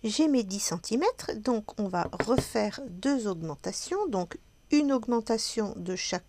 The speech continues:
côté à deux mailles du bord, ce qui va nous donner vingt-deux mailles. Donc une, deux et une augmentation. Voilà,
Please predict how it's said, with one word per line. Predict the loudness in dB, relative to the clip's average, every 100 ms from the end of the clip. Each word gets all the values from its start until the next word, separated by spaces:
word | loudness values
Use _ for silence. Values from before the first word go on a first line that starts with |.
| -2
côté | 0 4 4 4 2 -6 -20 -16 2
à | 4
deux | 6 4
mailles | 4 2 2
du | 0 -2
bord, | -2 -2 -10 -20 -20 -12
ce | -6 -4
qui | -2 0
va | 2
nous | 4 2
donner | 2 2 4 4 2 -4
vingt-deux | 0 2 4 8 8
mailles. | 6 -2 -10
Donc | -8 -4 -4 -6 -16 -20 _ -20 -20 -20 -20 _ _ -8
une, | -2 0 0 -2 -8 _ _ -20 -20 -20 -20 -20 -20 -20 -20 -20 -16
deux | -2 4 6 6 4 0 -10 -20 -20 -20 _ -20 -8
et | -2 -2 -4 _ -20 -20 -20 -20 -6
une | 2 2 2
augmentation. | -2 -2 -4 -2 -4 -4 -10 -14 -20 -20 -20 _ -20 -20 -20 _ _ -20 -20 -20 -20 -20 -20 -20 -20 _ _ -20 _ _ -18
Voilà, | -14 -10 0 4